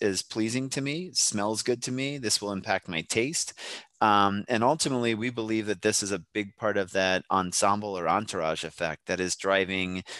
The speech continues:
the physiological utility of cannabis, right? We think of it, you know, cannabinoids have a large part of that, but one cannabinoid by itself is not nearly as effective as adding all the other molecules, predominantly terpenes.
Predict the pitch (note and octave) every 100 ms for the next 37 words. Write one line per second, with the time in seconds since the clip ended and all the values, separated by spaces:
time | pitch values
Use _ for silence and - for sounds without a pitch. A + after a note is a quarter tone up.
0 | - - - A2 F#2+ F#2 F#2 F#2 F#2 F2+
1 | E2+ - G#2+ F#2 E2 D2 - F2+ A#1 G1+
2 | - - - - F#2 - G2+ A2 A#2 G#2+
3 | F#2+ G2+ - F2+ D#2+ - - A2+ A#2+ A#2
4 | A2 G2 G#2+ F#2 F2 G2 F#2 - G2+ F2+
5 | E2 F2 F2 - - - _ G#2 F#2+ A2+
6 | A2 A2+ G#2 G2+ G2+ F#2+ F#2 F2+ E2 -
7 | F2 - E2+ - F2+ F2 - G#2 A2+ A#2
8 | G#2+ G2 F#2 - F2+ - F2+ F2 E2+ -
9 | F2 F2 E2 - F#2+ F#2 F#2+ F2+ F2 F2+
10 | F2 E2+ E2+ E2+ - E2+ D#2+ - E2 E2
11 | D#2+ C2+ D2 - C#3 B2 G2+ F2+ F2 -